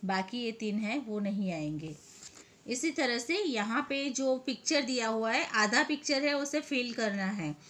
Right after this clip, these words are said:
और उसका नाम नीचे लिखना है। तो ये pot है, ये leaf है, ये kite, ये face और ये bulb, इस तरह से ये हो गया हमारा।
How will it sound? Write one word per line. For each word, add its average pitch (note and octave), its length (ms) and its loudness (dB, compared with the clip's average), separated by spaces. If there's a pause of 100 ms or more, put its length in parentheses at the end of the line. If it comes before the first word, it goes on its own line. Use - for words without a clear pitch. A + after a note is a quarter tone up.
(240)
और B3 220 2
उसका D#4+ 300 2
नाम B3+ 340 4
नीचे A#3 320 0
लिखना G3 300 -2
है। E3+ 220 -2
तो G#3+ 160 -4
ये A#3 200 0 (120)
pot A3+ 340 -2
है, D3 220 -4 (460)
ये G#3 180 2
leaf B3 360 0
है, A3+ 420 0
ये G3+ 160 -2
kite, G#3+ 600 0 (460)
ये G#3+ 180 2
face C4+ 560 2 (160)
और G3+ 180 2
ये G#3+ 400 0
bulb, F#3+ 400 2 (100)
इस A3+ 160 -6
तरह A3 200 -2
से E4 400 -2
ये G#3 200 0
हो G#3 200 0
गया F3 300 0
हमारा। F3+ 360 0